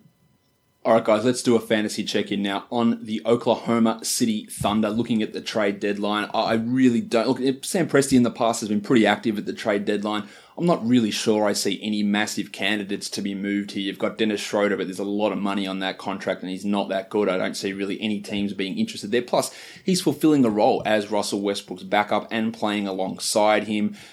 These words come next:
Um, yeah, Patrick Patterson, but they have a real dearth of bigs. The only backup center they've got is Nerlens Noel, so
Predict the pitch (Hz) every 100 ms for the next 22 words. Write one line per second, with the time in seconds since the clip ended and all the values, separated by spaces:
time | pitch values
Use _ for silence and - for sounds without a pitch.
0 | - 98 98 95 95 98 95 95 - -
1 | 107 - - 123 120 123 113 95 98 98
2 | 101 101 98 104 98 - 107 104 - 101
3 | 95 107 107 104 - 95 95 71 92 101
4 | 98 95 98 101 - 104 98 95 101 98
5 | 98 98 95 92 95 95 98 98 98 -
6 | 95